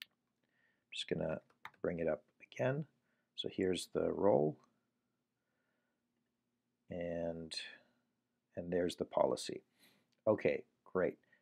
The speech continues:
So now it looks like everything is set up for the replication. And what I'll do now is I will add a file to the first bucket.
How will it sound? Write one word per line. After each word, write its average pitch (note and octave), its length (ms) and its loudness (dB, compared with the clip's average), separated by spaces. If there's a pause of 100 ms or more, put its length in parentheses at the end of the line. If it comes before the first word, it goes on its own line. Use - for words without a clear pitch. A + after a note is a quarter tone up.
(120)
So - 160 -4
now C3+ 560 6 (640)
it G#2 200 -2
looks G#2+ 360 2
like G2 340 8
everything F#2+ 400 0
is E2+ 120 -2
set F2+ 220 4
up - 240 4 (1200)
for F#2 680 2
the F2 300 -2
replication. - 640 0
And - 540 -8
what G#2 140 6
I'll A#2+ 120 10
do A2 160 4
now F#2+ 440 4
is F2 300 0 (140)
I F#2 180 4
will E2+ 360 2
add G2 400 2 (100)
a E2+ 220 0 (180)
file G2+ 520 4 (760)
to F#2+ 540 6 (360)
the F2+ 180 0
first - 380 0
bucket. - 420 4